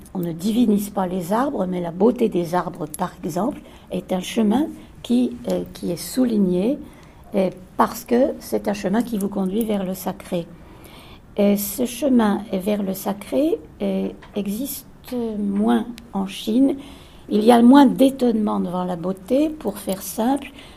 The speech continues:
je dirais que la beauté n'est pas, par exemple, ce que recherchent les artistes au premier chef. Les artistes, ils recherchent à dire la vie, à placer l'homme dans le monde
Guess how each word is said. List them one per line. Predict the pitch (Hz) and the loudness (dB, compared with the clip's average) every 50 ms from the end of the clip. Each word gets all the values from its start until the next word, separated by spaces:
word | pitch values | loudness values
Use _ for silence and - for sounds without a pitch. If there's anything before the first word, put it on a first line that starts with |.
| - - - | -20 -14 -8
je | 190 | -8
dirais | 208 190 190 220 220 254 262 | -6 -4 -2 0 0 0 0
que | 254 - 220 208 208 208 208 | 2 0 0 2 0 0 -2
la | 214 208 196 185 | -4 -2 -2 -2
beauté | 180 202 214 208 - 269 285 294 302 302 254 | -2 -2 -4 -2 -2 -2 -2 -2 -2 -4 -4
n'est | 208 202 202 | -4 -4 -4
pas, | 208 - - 247 269 285 - - - - - - - - - - - - - - - | -4 -2 0 0 0 0 -4 -10 -18 -20 -20 -20 -20 -20 -20 -18 -16 -14 -14 -6 -4
par | 208 202 214 | -4 -2 -2
exemple, | 190 175 160 214 233 254 254 - - 196 | -2 -2 0 2 2 2 0 -2 -4 -4
ce | 190 - - 220 | -4 -4 -4 -6
que | 208 208 - 208 | -6 -6 -4 -6
recherchent | 196 208 202 196 202 - - 254 247 - - - | -4 -4 -4 -6 -6 -6 -6 -8 -8 -8 -8 -8
les | 190 185 185 170 202 | -6 -6 -4 -2 -4
artistes | 185 185 - - - - 302 294 - - - | -4 -4 -6 -12 -12 -10 -8 -8 -8 -6 -6
au | 214 196 | -6 -6
premier | 208 - 226 202 202 190 185 | -4 -6 -6 -4 -2 -4 -4
chef. | - - - - 170 - - - - - - - - - - - - - - - | -4 -6 -10 -10 -12 -12 -12 -16 -18 -20 -20 -20 -20 -20 -20 -20 -20 -20 -12 -12
Les | 175 165 196 | -6 -4 -4
artistes, | 190 196 - - 285 254 - - | -4 -4 -6 -10 -10 -10 -8 -6
ils | 208 185 | -6 -4
recherchent | 180 190 196 190 - 233 233 - - - | -2 -2 -4 -4 -4 -6 -6 -6 -6 -6
à | 175 | -6
dire | 165 175 180 196 214 262 294 285 247 | -8 -8 -8 -2 0 0 0 2 0
la | 220 214 | 0 0
vie, | 190 185 175 190 208 254 - - - - - - - - | -2 -2 -4 -4 -4 -6 -6 -10 -14 -20 -20 -20 -12 -10
à | - - | -10 -10
placer | - - - 254 247 262 262 - - 226 202 | -8 -6 -2 0 0 0 0 0 -2 0 0
l'homme | 190 185 170 160 165 160 - - - - - - - - - - | 2 2 2 0 0 -2 -4 -8 -14 -20 -20 -20 -20 -20 -12 -6
dans | - 185 208 233 | -2 2 2 4
le | 240 190 190 | 4 4 2
monde | 190 180 175 175 165 165 156 160 | 2 2 2 2 2 0 -2 -2